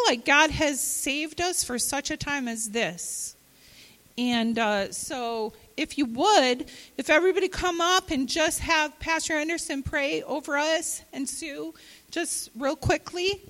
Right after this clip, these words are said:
And just come on up, and we'll gather around and hold hands in a circle. And,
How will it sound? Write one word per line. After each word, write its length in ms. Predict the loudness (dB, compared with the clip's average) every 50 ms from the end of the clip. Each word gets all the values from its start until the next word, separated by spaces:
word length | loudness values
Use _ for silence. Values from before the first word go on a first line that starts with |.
| -16 -16 -16 -16 -20 -20 -20 _ _ -4
And 280 | -2 -2 -2 -2 -2
just 180 | -2 -4 -4 -2
come 180 | 2 2 4
on 360 | 6 6 6 8 8 8 8 8
up, 80 | 6 4 -2 -4 -4 -4 -4 -4
and 140 | -4 -2 0
we'll 100 | -2 -2
gather 420 | 0 2 4 4 4 4 2 0
around 440 | -2 -2 -2 0 0 0 0 -2 -2
and 260 | -4 -4 -4 -6 -6 -8 -14 -20 -16 -10
hold 240 | -8 -6 -6 -6 -6
hands 300 | -6 -6 -6 -6 -6 -8
in 80 | -8
a 60 | -8 -6
circle. 520 | -6 -4 -4 -6 -6 -4 -4 -2 -2 -4 -6 -12 -20 -20 -20 -20 -20 -20 -20 -20 _ _ -12
And, 420 | -6 -4 -2 -2 -2 -2 -4 -6